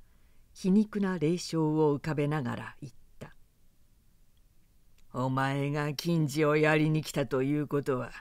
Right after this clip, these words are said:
ちゃんと知らせが届いてるんだ。桐生の機屋の棚からといえばわかるだろう。」「何を、何をおっしゃるんだか、私にはてんでわかりません。」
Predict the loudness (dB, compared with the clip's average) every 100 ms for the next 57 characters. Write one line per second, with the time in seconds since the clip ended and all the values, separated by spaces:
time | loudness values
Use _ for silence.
0 | -20 -20 -18 -12 -10 -8 -8 -4 -4 -2
1 | -4 -4 -2 -2 -2 0 6 8 8 6
2 | 0 -2 -6 -10 -12 -18 -20 -20 _ -20
3 | -6 0 2 2 2 0 -4 -6 -6 -6
4 | -2 0 2 2 0 0 0 0 0 0
5 | -2 -2 0 0 2 2 4 6 6 4
6 | 0 -4 -10 -16 -20 -20 -20 -20 -20 -10
7 | -2 2 4 2 0 -4 -16 _ -20 -20
8 | -20 -4 2 4 4 4 2 0 -2 -2
9 | -2 -2 -4 -6 -6 -8 -12 -20 -20 -20
10 | -20 -20 -14 -14 -10 -8 -4 -2 -2 -2
11 | -8 -2 2 4 8 8 8 4 2 6
12 | 6 4 0 -6